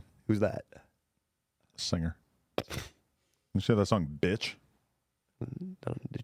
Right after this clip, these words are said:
Speaker 1: did she open for Dolly Parton?
Speaker 2: Anyway.
Speaker 1: And with the gay guy, he's all over this chick's fake titties. Like, like, "Oh my God, how much did these cost? They're so perky."
Speaker 2: Right.
Speaker 1: Which he, he might be, I don't know if you saw the third Harold and Kumar,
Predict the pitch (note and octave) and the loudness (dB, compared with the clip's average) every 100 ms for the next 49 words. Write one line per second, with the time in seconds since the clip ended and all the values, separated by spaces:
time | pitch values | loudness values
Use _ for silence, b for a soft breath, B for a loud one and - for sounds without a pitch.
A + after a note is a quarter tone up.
0 | - A2+ - F#2+ G#2 F#2+ G2 G2+ F#2+ A2+ | -6 -4 0 2 0 0 2 2 2 4
1 | A2 C#3 - B B B _ _ - D#3+ | 4 4 -4 B B B _ _ 0 4
2 | - A2 C#3 A#2 C#3 D3+ D3 A2+ F#2+ F#2+ | 6 6 4 4 4 4 6 4 2 -2
3 | A2+ B2+ - B2 B2+ B2 A2+ G2 F#2 - | 2 2 6 6 8 6 6 2 2 0
4 | G2 - G#2+ F2 - G2+ E2 F2 G2+ - | 0 2 0 2 0 2 2 0 0 0
5 | A#2+ - G#3+ G#3+ A#2+ F#3 F3 - - F#4+ | 0 2 4 4 4 6 6 4 0 2
6 | F4 G#3+ F3+ - F3 G#3+ - - D3+ A3 | 2 2 4 6 6 6 2 0 2 6
7 | A#3+ - - C4 - E3 A#2 G2+ A2+ A2 | 4 4 6 6 6 6 6 4 6 8
8 | F#2+ E2 E3 - - E3 E3 C3+ D#3+ D#3+ | 6 8 6 6 2 2 4 6 6 6
9 | D#3 D3 C3 C3 D#3 C3+ B2+ - C3 A2 | 6 6 6 8 6 6 4 8 6 6
10 | F#2+ C#3 C3+ A#2+ G2+ - A2 B2+ A2+ G2+ | 4 6 8 8 6 0 4 6 6 2
11 | F#2 - D3+ A2 F2+ F2 | 2 6 8 8 6 2